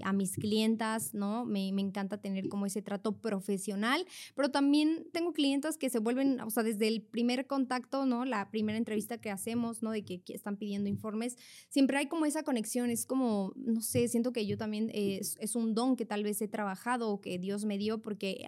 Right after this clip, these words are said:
empatizo muy, muy rápido con, con las mujeres y creo que es algo súper bonito, ¿no? Entonces, el respeto, la diversidad, la inclusión, ¿no? O sea, he tenido clientas con diferentes... Eh, i-, identidades de género, preferencias sexuales,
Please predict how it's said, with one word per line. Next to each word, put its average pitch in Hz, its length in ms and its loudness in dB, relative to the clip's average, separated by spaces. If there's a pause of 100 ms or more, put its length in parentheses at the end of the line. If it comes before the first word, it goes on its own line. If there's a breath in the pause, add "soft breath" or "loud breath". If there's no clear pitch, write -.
(140)
empatizo 214 580 0
muy, 214 300 2
muy 220 180 2
rápido 202 400 -2
con, 196 260 -6
con 202 200 -2
las 190 120 -4
mujeres 226 540 0 (400 loud breath)
y 233 160 0
creo 247 140 6
que 254 60 4
es 262 100 0
algo 269 200 4
súper 247 380 2
bonito, 202 500 0 (120)
¿no? 220 300 0 (220 loud breath)
Entonces, 214 320 0
el 208 140 4
respeto, 247 640 4
la 233 140 6
diversidad, 202 880 4
la 202 120 2
inclusión, 233 760 4
¿no? 226 260 2
O 208 60 -2
sea, 202 140 -2
he - 20 0
tenido 202 480 2
clientas 202 480 0
con 196 160 -2
diferentes... 196 720 0 (640)
Eh, 208 320 6
i-, 214 380 0
identidades 208 580 4
de 185 100 0
género, 214 580 4 (260 loud breath)
preferencias 208 760 2
sexuales, 226 760 2